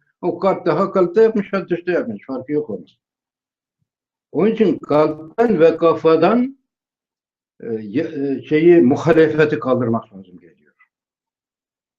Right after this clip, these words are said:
Kalpten ve kafadan muhalefeti kaldırmak lazım geliyor.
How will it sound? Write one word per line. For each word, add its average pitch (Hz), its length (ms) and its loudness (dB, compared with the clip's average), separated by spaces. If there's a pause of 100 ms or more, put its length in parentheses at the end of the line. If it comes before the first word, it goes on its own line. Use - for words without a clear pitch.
(2500)
Kalpten 185 600 -2
ve 139 120 -2
kafadan 139 480 0
muhalefeti 120 640 0
kaldırmak 90 500 -20
lazım - 240 -20
geliyor. - 460 -20